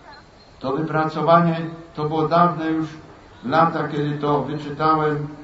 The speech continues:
ale jeszcze jeden przykład z życia współczesnego. Myślę o takiej pani Ewie, która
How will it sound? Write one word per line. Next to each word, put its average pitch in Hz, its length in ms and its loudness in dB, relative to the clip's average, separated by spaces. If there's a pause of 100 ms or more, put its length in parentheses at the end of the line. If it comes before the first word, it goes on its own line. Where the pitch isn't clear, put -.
(760)
ale 139 180 0
jeszcze 151 300 -2
jeden 147 360 0
przykład 147 460 -2
z - 20 -12
życia 139 540 0 (1000)
współczesnego. 107 1040 -2 (640)
Myślę 143 360 -2
o 131 100 2
takiej 131 300 -4
pani 127 440 0
Ewie, 92 560 -2 (3250)
która 196 560 2